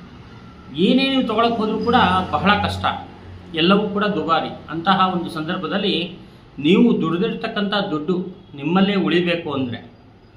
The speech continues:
ಮತ್ತು ನೀವು ಇಚ್ಛೆ ಪಟ್ಟಿರ್ತಕ್ಕಂಥ ವಸ್ತುಗಳು ನಿಮಗೆ ಸಿಗಬೇಕು ಅಂದರೆ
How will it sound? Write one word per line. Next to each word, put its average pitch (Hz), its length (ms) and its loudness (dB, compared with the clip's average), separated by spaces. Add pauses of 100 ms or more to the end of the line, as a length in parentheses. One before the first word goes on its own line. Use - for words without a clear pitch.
(240)
ಮತ್ತು 180 220 0
ನೀವು 196 260 8
ಇಚ್ಛೆ 190 240 4
ಪಟ್ಟಿರ್ತಕ್ಕಂಥ 202 640 -2
ವಸ್ತುಗಳು 214 520 0
ನಿಮಗೆ 185 260 4
ಸಿಗಬೇಕು 165 480 -4
ಅಂದರೆ 120 240 -6